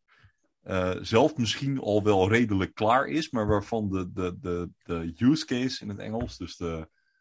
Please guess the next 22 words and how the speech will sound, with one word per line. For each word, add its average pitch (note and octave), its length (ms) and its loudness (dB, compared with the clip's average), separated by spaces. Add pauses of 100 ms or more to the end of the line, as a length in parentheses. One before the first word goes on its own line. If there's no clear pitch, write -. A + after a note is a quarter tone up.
(340)
ehm, D#2+ 480 -10 (560)
de - 200 -20
gebruiksdoeleinden, A2+ 1400 2
zeg G#2+ 160 -10
maar, B2 320 -6 (680)
eh, F2+ 520 -2
nog A2 240 -6
niet G#2+ 160 -2
klaar D3 300 2
zijn. - 320 -8 (320)
Wat, G2+ 380 -4
wat, A#2+ 200 -6 (200)
het - 180 -20
is - 80 -12
een B2 60 -2
beetje C3 260 2
alsof A#2+ 240 0
je A2+ 180 -2
in A2+ 200 -2
elektrische A#2 540 -2
auto's C#3+ 300 2
investeert, C#3 600 -2